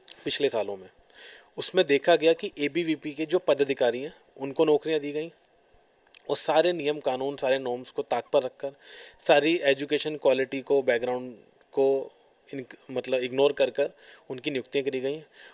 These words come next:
और उन नियुक्तियों के कारण क्या हो रहा है दिल्ली यूनिवर्सिटी के अंदर, दिल्ली यूनिवर्सिटी का जो शिक्षा का स्तर है, वो गिर रहा है, गिराया जा रहा है। तो हमने नियुक्तियों को भी खिलाफ करा गया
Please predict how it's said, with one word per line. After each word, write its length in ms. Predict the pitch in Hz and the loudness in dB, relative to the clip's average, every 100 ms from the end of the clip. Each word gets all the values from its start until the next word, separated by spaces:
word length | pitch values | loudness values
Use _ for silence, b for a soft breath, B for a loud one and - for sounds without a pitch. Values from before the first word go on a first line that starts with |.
| B | B
और 140 | 156 165 196 | -2 0 -2
उन 60 | |
नियुक्तियों 340 | 190 185 - 185 | 4 2 4 0
के 80 | 180 | 2
कारण 280 | 165 165 | 2 0
क्या 160 | 170 175 | 2 4
हो 60 | 160 | 4
रहा 100 | 156 | 4
है 80 | |
दिल्ली 140 | 151 147 | 0 -4
यूनिवर्सिटी 300 | 143 - 135 | -4 -6 -6
के 60 | |
अंदर, 180 | 139 147 | -2 -2
दिल्ली 200 | 147 135 | -2 -4
यूनिवर्सिटी 260 | 135 131 131 | -4 -4 -4
का 80 | 135 | -4
जो 100 | 143 | -4
शिक्षा 300 | 123 - 120 | -6 -6 -4
का 100 | 120 | -6
स्तर 200 | - 131 | -4 -4
है, 60 | |
वो 120 | 170 143 127 127 | -4 -6 -16 -6
गिर 100 | 127 | -2
रहा 160 | 110 | 0
है, 240 | 123 165 135 | 0 -4 -2
गिराया 220 | 123 110 | 2 2
जा 160 | 104 95 | 0 -6
रहा 140 | 107 | -12
है। 60 | - B B B B 147 | -16 B B B B -6
तो 60 | |
हमने 180 | 139 160 | -2 -2
नियुक्तियों 340 | 147 127 - | -2 -4 -2
को 80 | 151 | 2
भी 80 | 165 | 2
खिलाफ 300 | 160 147 147 | 2 -2 0
करा 200 | 151 143 | -2 -2
गया 200 | 139 151 | -4 -10